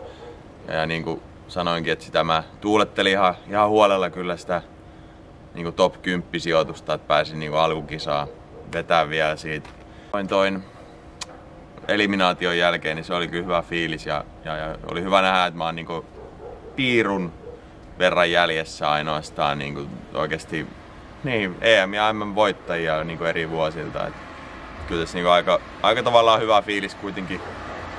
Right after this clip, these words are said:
jäi siitä käteen. Ja sit se Gamesi-, <clears throat> Gamesi-sarja, täm-, ilmeisesti oli kaikissa sarjoissa oli nyt niin, että ei vedetty ollenkaan niinku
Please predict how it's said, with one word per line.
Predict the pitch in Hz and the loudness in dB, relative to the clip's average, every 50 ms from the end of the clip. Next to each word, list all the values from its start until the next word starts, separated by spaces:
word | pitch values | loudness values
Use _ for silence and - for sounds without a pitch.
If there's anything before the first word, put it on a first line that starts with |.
| - - - | -12 -8 0
jäi | 90 98 95 95 95 | 4 6 6 6 6
siitä | 92 95 92 92 92 90 | 4 0 -2 0 0 2
käteen. | - 95 92 90 - 98 92 92 | 4 4 2 2 4 4 4 4
Ja | 90 87 | 4 2
sit | 90 87 - | 0 -6 -6
se | - 104 95 - - - - - - - - - - - - - - - - - - - - - - - - | -2 -2 -2 -2 -4 -10 -12 -12 -12 -10 -10 -10 -10 -10 -12 -12 -10 -10 -10 -10 -10 -10 -10 -10 -10 -4 2
Gamesi-, | 110 117 127 127 127 - - - 127 120 - - - - - - - - - | 4 4 4 4 2 -2 -6 -4 -4 -4 -4 -4 -6 -10 -10 -10 -10 -6 -4
<clears throat> | - - - 131 135 117 | -2 -2 -2 -2 -2 0
Gamesi-sarja, | 113 127 135 143 139 - 131 117 139 127 123 120 120 117 110 - - - - | 2 2 2 2 0 -4 -4 2 4 4 4 6 6 4 2 2 -4 -8 -2
täm-, | - 104 107 69 85 107 | -2 -2 -2 -2 -2 -2
ilmeisesti | 113 120 131 143 143 143 - - | -2 0 2 2 2 2 2 0
oli | 165 165 | -2 0
kaikissa | 156 170 175 170 151 151 - - | 4 6 6 6 6 2 -2 0
sarjoissa | - 120 107 104 101 98 - - 98 | 2 2 2 2 0 0 -2 0 0
oli | 92 92 92 | 0 2 0
nyt | 92 90 82 - | -2 -4 -6 -4
niin, | 92 90 87 85 | -2 0 2 2
että | 85 82 - 87 | 0 2 2 4
ei | 87 87 87 | 4 4 4
vedetty | 95 95 95 92 - - 87 | 4 4 2 2 2 0 0
ollenkaan | 87 87 87 87 82 - 85 82 | 2 2 2 2 2 2 2 2
niinku | 82 82 80 85 80 76 | 2 0 0 0 0 -2